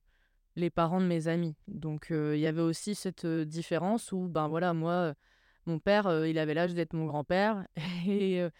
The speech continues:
tous mes copains, eux, ils avaient des parents super jeunes, euh, super modernes, euh, qui avaient fait des études et tout ça, et moi, c'était pas du tout le cas. Donc, ça a creusé une espèce de, euh, un, ouais, une, une espèce de différence entre moi et mes copains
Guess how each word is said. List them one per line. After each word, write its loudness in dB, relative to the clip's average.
tous -4
mes 4
copains, 4
eux, 2
ils 0
avaient 0
des -2
parents -2
super -2
jeunes, 2
euh, 2
super -2
modernes, 2
euh, 0
qui 0
avaient 2
fait -4
des -2
études -4
et -4
tout -16
ça, 2
et -4
moi, 0
c'était -6
pas 0
du -4
tout -6
le -4
cas. -2
Donc, -4
ça -2
a 2
creusé 0
une 2
espèce -2
de, 0
euh, -6
un, -4
ouais, 0
une, -4
une -2
espèce -4
de -2
différence -2
entre -4
moi 4
et 0
mes 0
copains 0